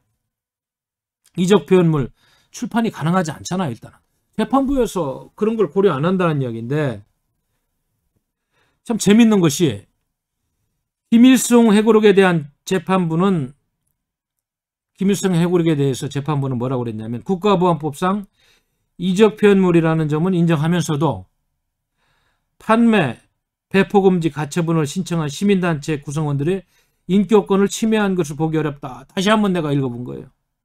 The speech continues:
응? 그래서 소송 대리인이 뭐라고 그랬어요?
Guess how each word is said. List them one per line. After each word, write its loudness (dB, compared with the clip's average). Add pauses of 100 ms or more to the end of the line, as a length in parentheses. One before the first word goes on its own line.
응? -16 (840)
그래서 0
소송 -2
대리인이 4
뭐라고 0
그랬어요? -10